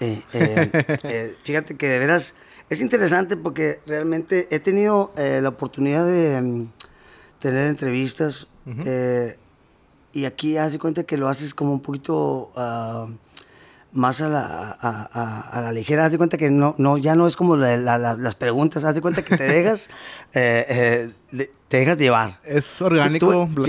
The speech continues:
Speaker 2: platicado.
Speaker 1: que tuve la oportunidad de, de, fíjate, de un gran amigo mío, eh, Elías Medina, que es un gran amigo, que le mando un abrazo.
Speaker 2: Claro.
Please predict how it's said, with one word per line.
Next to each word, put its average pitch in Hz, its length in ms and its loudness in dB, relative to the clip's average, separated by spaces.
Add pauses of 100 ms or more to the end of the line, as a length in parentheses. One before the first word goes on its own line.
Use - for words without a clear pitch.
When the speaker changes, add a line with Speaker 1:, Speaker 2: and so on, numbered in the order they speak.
(140)
Speaker 2:
platicado. 147 220 6
Speaker 1:
que 160 80 0
tuve 190 180 4
la 233 60 4
oportunidad 175 500 0
de, 208 140 -4
de, 139 420 -2 (180)
fíjate, 156 300 -2
de 151 60 2
un 156 80 0
gran 156 160 -2
amigo 147 320 0
mío, 143 320 -4
eh, 113 300 -6
Elías 131 220 -2
Medina, 135 280 0
que 135 80 -8
es 120 80 -6
un 131 80 -2
gran 131 160 -2
amigo, 135 160 0
que 123 80 -6
le 117 40 -2
mando 127 200 0
un 131 60 2
abrazo. 117 340 0
Speaker 2:
Claro. 120 180 -10